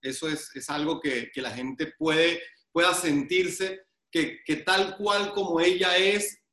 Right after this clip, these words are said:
al unirse a nuestra comunidad, puede aportar algo de valor, que la comunidad no está cerrada, sino que la, que la, que la, la, la tribu, pues, puede siempre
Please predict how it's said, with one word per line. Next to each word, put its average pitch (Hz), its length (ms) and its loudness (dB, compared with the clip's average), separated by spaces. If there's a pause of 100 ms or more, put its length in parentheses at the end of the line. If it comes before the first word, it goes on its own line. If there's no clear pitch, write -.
al 151 200 4
unirse 165 400 2
a 190 60 0
nuestra 160 340 -4
comunidad, 143 400 2 (220)
puede 175 240 4
aportar 147 680 0 (240)
algo 151 360 -2
de 135 100 -2
valor, 135 520 -2 (300)
que 147 80 -2
la 131 140 0
comunidad 135 460 0
no 160 180 2
está 151 720 2
cerrada, 160 720 0
sino 143 240 -6
que 131 100 -10
la, 127 180 -2 (360)
que 143 80 -4
la, 127 400 -2
que 127 80 -8
la, 123 280 -4 (360)
la, 131 260 -8
la 135 180 -6
tribu, 202 480 0 (360)
pues, 143 580 0
puede 180 340 6
siempre 180 760 0